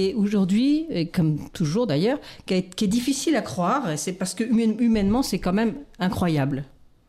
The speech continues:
C'est un événement pourtant qui est, euh, dans l'histoire qui est datée, qui, qui a eu une histoire qui est située, qui est unique, auquel nous devons croire. Mais est-ce que c'est vraiment le cas ?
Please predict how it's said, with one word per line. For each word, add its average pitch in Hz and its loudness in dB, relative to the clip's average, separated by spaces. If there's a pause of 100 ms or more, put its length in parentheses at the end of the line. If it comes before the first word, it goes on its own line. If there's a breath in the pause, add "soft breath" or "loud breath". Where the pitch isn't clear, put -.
(380 soft breath)
C'est - -4
un 165 2
événement 190 2
pourtant 277 -2
qui 196 0
est, 196 -2
euh, 147 0
dans 170 -2
l'histoire 196 4
qui 180 -4
est - 0
datée, 160 -2 (340 soft breath)
qui, 160 -4
qui - -6
a 147 -2
eu 147 -2
une 160 -4
histoire 302 -8
qui - -6
est 139 -2
située, 220 -6 (800 loud breath)
qui - -2
est 202 -2
unique, 233 2 (140)
auquel 233 0
nous 208 4
devons 208 0
croire. 175 -2
Mais 185 0
est-ce 196 -2
que 220 -2
c'est 214 0
vraiment 190 2
le 175 -2
cas ? 160 -4